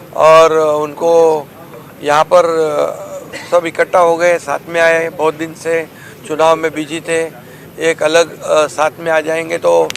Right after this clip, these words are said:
अ, वार्ड में कैसा काम करना है, वार्ड में डेवलपमेंट करना है, शॉर्ट टर्म, मिड टर्म, लॉन्ग टर्म, ऐसा जो काम है उसको एक फेज वाइज में, फेज में सब, अ, प्रस्ताव बनाना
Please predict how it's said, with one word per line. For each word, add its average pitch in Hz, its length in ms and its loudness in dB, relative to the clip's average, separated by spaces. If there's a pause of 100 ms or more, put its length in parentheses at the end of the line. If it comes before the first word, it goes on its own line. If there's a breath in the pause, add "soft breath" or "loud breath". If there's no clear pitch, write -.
(440 loud breath)
अ, 160 80 -4 (560)
वार्ड 160 240 4
में 160 160 -8
कैसा 156 260 -4
काम 151 260 -4
करना 151 300 -6
है, 143 320 -2 (480 loud breath)
वार्ड 160 280 2
में 165 180 -2
डेवलपमेंट 160 540 -4
करना 151 260 -6
है, 139 320 -4 (440 loud breath)
शॉर्ट 165 180 4 (120)
टर्म, 165 200 2
मिड 151 180 -10 (120)
टर्म, 160 200 0
लॉन्ग 156 340 -2
टर्म, 156 220 -2 (480 loud breath)
ऐसा 156 240 0
जो 180 160 -2
काम 170 340 2
है 120 180 -6 (360 loud breath)
उसको 185 260 -4
एक 190 180 2 (300)
फेज 196 160 -2
वाइज 180 320 2
में, 165 280 -6 (440 loud breath)
फेज 196 240 0
में 185 160 -6
सब, 175 320 0
अ, 165 440 4 (240)
प्रस्ताव 160 360 0
बनाना 147 500 -6